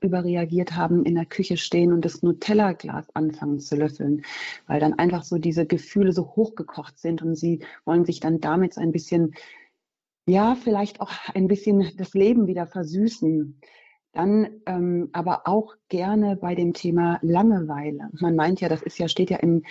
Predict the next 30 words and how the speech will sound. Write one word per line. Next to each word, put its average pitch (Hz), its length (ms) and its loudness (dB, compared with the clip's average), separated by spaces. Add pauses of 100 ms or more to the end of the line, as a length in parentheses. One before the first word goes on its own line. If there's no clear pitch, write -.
(200)
argen 185 520 2
Kontrast, 185 720 -6
Stress - 420 -4
auf 160 200 -4
der 170 160 -2
einen 180 260 4
Seite, 175 300 -2
Langeweile 170 600 0
auf - 140 -6
der - 140 0
anderen 185 320 4
Seite. 151 460 -6 (520)
Aber 160 140 0
es 160 120 -4
gibt 196 200 -2
manchmal 196 500 2
so 180 160 -4 (100)
Zeiten 185 560 -2
von 170 280 -2
Langeweile, 190 720 0 (340)
und - 80 -4
das - 180 -4
ist - 160 -4
ganz 170 300 0
oft - 340 -4 (360)
so 170 140 -8
zwischen 180 460 -2
Nachmittag 190 520 0
und 170 240 -2
Abend, 202 500 2